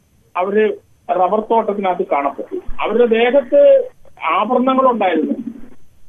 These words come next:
അവരെ റേപ്പ് ചെയ്തിട്ടില്ല, പക്ഷെ കഴുത്തറുത്തിരിക്കുന്നു. അതിനകത്ത് ഒരാളെ അറസ്റ്റ് ചെയ്യുകയും ചെയ്തു.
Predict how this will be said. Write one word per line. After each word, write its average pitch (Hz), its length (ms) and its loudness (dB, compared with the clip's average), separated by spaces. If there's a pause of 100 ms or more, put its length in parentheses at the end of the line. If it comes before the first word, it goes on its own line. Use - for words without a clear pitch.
(360)
അവരെ 220 500 0
റേപ്പ് 185 300 -2
ചെയ്തിട്ടില്ല, 196 680 -2 (840)
പക്ഷെ 262 280 -4
കഴുത്തറുത്തിരിക്കുന്നു. 139 760 -4 (380)
അതിനകത്ത് 269 680 4 (400)
ഒരാളെ 226 600 0 (360)
അറസ്റ്റ് 233 260 -4
ചെയ്യുകയും 202 260 0
ചെയ്തു. 104 180 -4